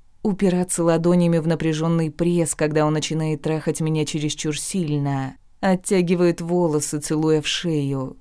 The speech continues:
возвращается к губам, сминает груди, лаская соски так, как мне это нравится и приятно, читая мысли. Идеальное совпадение. С самого первого взгляда я почувствовала это.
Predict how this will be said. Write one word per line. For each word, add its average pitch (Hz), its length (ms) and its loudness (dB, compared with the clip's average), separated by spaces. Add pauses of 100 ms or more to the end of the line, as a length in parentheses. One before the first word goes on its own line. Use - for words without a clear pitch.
(140)
возвращается 160 880 0
к 156 100 -6
губам, 151 680 -2 (240)
сминает 165 640 2
груди, 160 500 0
лаская 147 460 2
соски 151 460 -4
так, - 380 -6
как 160 200 -4
мне 160 260 2
это 160 140 0
нравится 160 560 0
и 165 60 0
приятно, 156 1000 0 (100)
читая 156 540 0
мысли. 143 640 -2 (340)
Идеальное 165 840 2
совпадение. 147 1080 -2 (260)
С - 120 -2
самого 170 400 2
первого 165 460 2
взгляда 165 440 0
я 165 160 0
почувствовала 175 840 -2
это. 147 540 -4